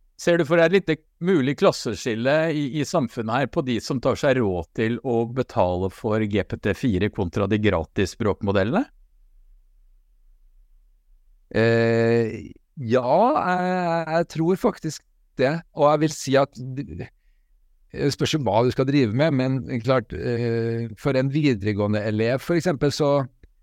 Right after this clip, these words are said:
Speaker 2: vil det jo være veldig stor forskjell på å, å få svarene sine fra en, ehm, eh, f-, eh, fra gratisversjonen og fra G P T fire. Eh, altså, du vil rett og slett få bedre,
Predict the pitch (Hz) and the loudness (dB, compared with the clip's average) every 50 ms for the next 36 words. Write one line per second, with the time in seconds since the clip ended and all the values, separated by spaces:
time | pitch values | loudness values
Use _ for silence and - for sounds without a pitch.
0 | _ _ 131 131 120 87 82 - - - - 143 117 92 82 - - _ _ _ | _ _ -2 -2 -2 0 -2 -4 -6 -4 -2 0 0 0 -4 -8 -14 _ _ _
1 | 143 123 131 104 82 - 98 - - - 110 107 98 - 120 - - 107 120 135 | -4 -4 -2 -2 -4 -6 -8 -8 -4 -2 -2 -2 0 -2 -4 -4 0 0 0 0
2 | 117 - - _ _ _ _ _ _ _ _ _ _ 117 113 113 110 110 110 110 | 0 -2 -8 _ _ _ _ _ _ _ _ _ _ -2 0 0 2 2 2 2
3 | 107 110 110 110 - - - - 113 110 107 110 113 - - 131 110 - - - | 2 2 0 -2 -2 -4 -4 -2 -2 0 0 -2 -4 -4 -2 -4 -4 -4 -2 0
4 | 117 104 101 98 92 92 92 90 92 95 92 - - 107 95 80 95 113 117 - | 0 2 2 2 0 0 -2 -2 -2 -2 -4 -4 -4 -4 -4 0 0 0 0 -2
5 | - - _ - 120 110 101 95 98 95 98 104 104 107 - - 113 104 104 104 | -4 -14 _ -4 -2 0 0 0 0 0 0 0 -2 -2 -2 -2 -2 0 0 0
6 | 107 110 107 104 104 104 101 - _ _ _ _ _ _ _ _ _ - - 104 | 0 0 0 0 -2 -2 -4 -6 _ _ _ _ _ _ _ _ _ -8 -6 -4
7 | 101 101 101 101 95 98 101 98 101 104 95 - - - - - 110 110 107 101 | -4 -2 -4 -4 -4 -4 -4 -2 -2 -4 -6 -8 -10 -8 -4 -2 0 0 0 -2
8 | 101 92 - - 98 - 110 107 107 107 110 110 - - - - 107 92 - 139 | -4 -6 -6 -6 -2 0 0 0 2 2 0 0 -2 -2 -4 -4 -4 -2 -2 -2
9 | 139 151 170 - - 139 117 107 101 - - - 104 - 104 87 - - 110 95 | -2 0 -2 -2 -2 -2 -2 0 0 -2 -2 -4 -4 -4 -4 -4 -2 -2 -2 -2
10 | 82 87 92 - - _ _ _ _ _ _ - 117 117 117 117 113 110 113 110 | -2 -2 -4 -6 -10 _ _ _ _ _ _ -10 -6 -4 -2 -2 -2 -2 -2 -2
11 | 110 110 107 110 117 139 - - 104 120 151 180 151 160 143 131 - 143 - 127 | -2 0 0 2 0 0 0 -2 0 0 2 2 4 2 2 2 0 -2 -4 -4
12 | 110 - - - _ - 101 92 107 104 120 110 110 98 135 123 92 85 80 78 | -4 -4 -10 -12 _ -4 -2 0 0 0 -2 -4 -4 0 2 2 2 2 -2 -4
13 | 78 82 87 98 104 107 | -6 -6 -4 -2 0 0